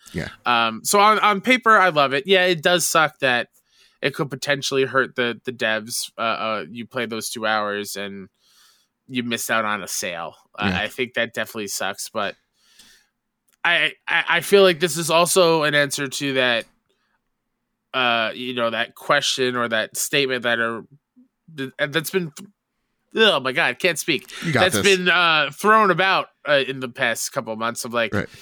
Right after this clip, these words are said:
Speaker 2: is Sony anti-consumer? I mean,
Speaker 1: Mm.
Speaker 2: this, to me, this is a pro-consumer thing 'cause they're letting you
Speaker 1: Mm.
Speaker 2: try out games.
Speaker 1: I mean, if you, and, and that was actually my next question is, like, yeah, but, like, if you have, you know,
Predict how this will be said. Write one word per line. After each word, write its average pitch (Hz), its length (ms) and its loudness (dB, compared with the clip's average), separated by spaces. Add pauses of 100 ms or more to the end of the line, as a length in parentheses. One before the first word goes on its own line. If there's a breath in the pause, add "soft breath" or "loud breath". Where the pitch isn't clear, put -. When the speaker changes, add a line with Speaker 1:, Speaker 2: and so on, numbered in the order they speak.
(260 loud breath)
Speaker 2:
is 165 300 2
Sony 139 500 2
anti-consumer? 117 920 -2 (460)
I 151 80 4
mean, 147 160 2
Speaker 1:
Mm. 147 40 -4
Speaker 2:
this, 160 200 -2 (220)
to 196 120 2
me, 233 220 4
this 170 240 0
is 160 100 -4
a 143 60 0
pro-consumer 139 640 -2
thing 208 300 -2
'cause 151 220 -6
they're 147 180 -2
letting 175 260 -2
you 294 100 -4
Speaker 1:
Mm. 277 60 -4
Speaker 2:
try 156 200 2
out 151 180 2
games. 156 480 -2 (580 loud breath)
Speaker 1:
I 156 140 2
mean, 160 260 2
if 151 220 0
you, 143 160 -4
and, 143 380 -2
and 147 180 0
that 151 140 4
was 151 160 2
actually 151 260 2
my 127 140 0
next 120 260 0
question 135 320 0
is, 101 100 -2
like, 98 220 -2 (400 loud breath)
yeah, 247 240 2
but, 175 160 0
like, 110 240 0
if 131 240 -2
you 120 140 0
have, 104 500 0 (120)
you 104 140 -2
know, 82 220 -2